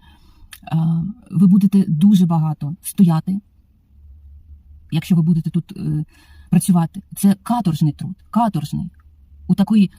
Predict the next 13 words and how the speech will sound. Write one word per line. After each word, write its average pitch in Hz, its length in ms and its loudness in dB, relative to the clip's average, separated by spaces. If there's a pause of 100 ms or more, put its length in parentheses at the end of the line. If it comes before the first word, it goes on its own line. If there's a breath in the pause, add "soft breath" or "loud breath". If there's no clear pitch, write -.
(200 soft breath)
у 196 60 2
таку 202 220 2
спеку 240 580 -6 (280)
ще 196 320 0 (100)
тяжко 254 420 -2
фізично 196 680 2 (280)
працювати. 196 540 0
Фізичні 226 680 2
навантаження 190 720 2
тут 175 200 0
будуть 185 360 0
шалені. 190 680 2 (420 soft breath)
Тому 220 340 8